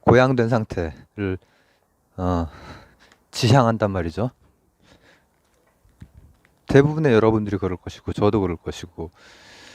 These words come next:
근데 이 사람은 비교 종교학자이자 또 신화학자이기도 해요.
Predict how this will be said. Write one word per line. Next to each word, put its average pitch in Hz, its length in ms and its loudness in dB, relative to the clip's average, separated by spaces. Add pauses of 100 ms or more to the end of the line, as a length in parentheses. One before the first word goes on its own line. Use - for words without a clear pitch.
(260)
근데 110 640 0 (1000)
이 143 60 -4
사람은 131 1120 2 (140)
비교 156 260 2
종교학자이자 117 1600 2
또 117 120 -2
신화학자이기도 131 1080 0
해요. 78 480 -4